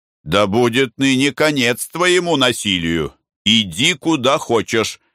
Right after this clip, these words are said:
а мы найдем себе князя». Ярослав послал сына и Тысячского своего на вече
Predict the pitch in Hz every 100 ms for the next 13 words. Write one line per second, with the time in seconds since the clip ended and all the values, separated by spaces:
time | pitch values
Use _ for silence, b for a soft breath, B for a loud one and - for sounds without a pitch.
0 | _ _ 95 95 135 160 151 147 127 143
1 | 104 107 98 101 - 101 95 85 80 80
2 | - _ _ _ _ _ _ - 113 113
3 | 110 104 98 113 - 107 98 85 104 90
4 | - - 110 90 92 - 87 - 196 -
5 | 95 - - 107 107 110 - 104 107 107
6 | 113 110 107 92 82 85 - - 156